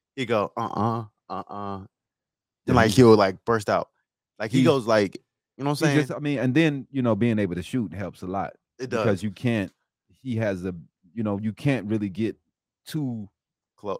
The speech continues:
Speaker 1: like, you can't
Speaker 2: too,
Speaker 1: get
Speaker 2: too up on him because you wanna get up on him because he's gonna shoot.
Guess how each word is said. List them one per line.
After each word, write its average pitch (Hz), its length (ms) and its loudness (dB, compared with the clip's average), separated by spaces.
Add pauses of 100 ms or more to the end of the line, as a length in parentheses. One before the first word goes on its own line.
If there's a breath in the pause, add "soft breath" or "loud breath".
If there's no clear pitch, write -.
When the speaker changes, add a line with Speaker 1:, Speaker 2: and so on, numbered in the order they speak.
Speaker 1:
like, 104 140 -6
you 117 80 -8
can't 143 180 -4
Speaker 2:
too, 170 60 2
Speaker 1:
get - 280 -2
Speaker 2:
too 185 280 -2
up 131 260 -4
on 131 200 -2
him 98 140 -4
because 110 220 -4
you 143 60 -2
wanna 147 180 0
get 127 180 -6
up 117 160 -6
on 131 180 -6
him 101 100 -12
because 104 280 -6
he's 101 140 -8
gonna 95 200 -6
shoot. 110 400 -4